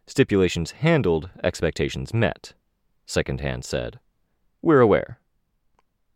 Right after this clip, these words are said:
"That counts for something," Last Minute said. "It needed doing,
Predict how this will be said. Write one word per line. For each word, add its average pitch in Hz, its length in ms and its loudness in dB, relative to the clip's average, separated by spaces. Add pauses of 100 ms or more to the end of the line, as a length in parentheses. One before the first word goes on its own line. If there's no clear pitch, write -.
(160)
"That 131 220 0
counts 185 220 0
for 139 100 -4
something," 101 480 -4 (400)
Last 73 300 -2
Minute 69 240 -6
said. 69 300 -4 (600)
"It 165 220 -2
needed 170 320 2
doing, 107 420 2